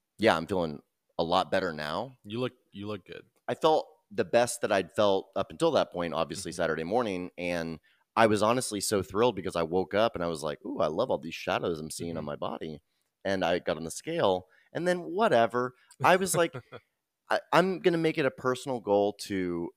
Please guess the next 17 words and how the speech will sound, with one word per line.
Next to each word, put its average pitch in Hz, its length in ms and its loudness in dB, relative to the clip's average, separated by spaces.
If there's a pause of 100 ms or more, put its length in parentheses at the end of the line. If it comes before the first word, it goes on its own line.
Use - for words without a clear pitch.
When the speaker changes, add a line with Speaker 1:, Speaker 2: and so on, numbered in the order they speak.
Speaker 1:
um, 82 480 -4 (120)
share 180 300 -2
more 156 200 0
of 117 60 -2
myself 92 520 -2
in 92 80 -6
a 85 60 -6
Dave 110 320 -2 (120)
Portnoy-esque 90 800 -4
manner, 113 420 0 (140)
<laughs> - 100 -16
Speaker 2:
<laughs> 123 80 -6
Speaker 1:
like, - 280 6 (260)
just - 240 2 (120)
funny 151 260 6
stuff, 233 300 0
because 170 420 -2